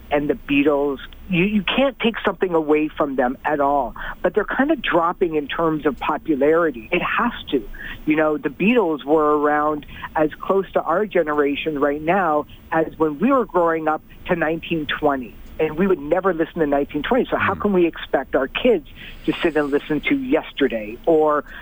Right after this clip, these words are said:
Speaker 1: you know, Magical Mystery Tour? So I think a lot of these artists are thinking, you know, after we're kind of too old, who's gonna be the next generation that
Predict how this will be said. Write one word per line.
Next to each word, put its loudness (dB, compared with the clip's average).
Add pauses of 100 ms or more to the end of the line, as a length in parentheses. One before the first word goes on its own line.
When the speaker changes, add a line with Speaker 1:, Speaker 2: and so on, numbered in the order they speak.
Speaker 1:
you 4
know, 2
Magical 0
Mystery -2 (140)
Tour? 0 (440)
So 2
I -2
think 2
a 2
lot 0
of -2
these -4
artists 0
are 4
thinking, 0 (240)
you 2
know, 0 (160)
after 0 (100)
we're 2
kind -4
of -6
too -2
old, 2 (720)
who's 2
gonna 2
be -2
the 2
next -2
generation 2
that 0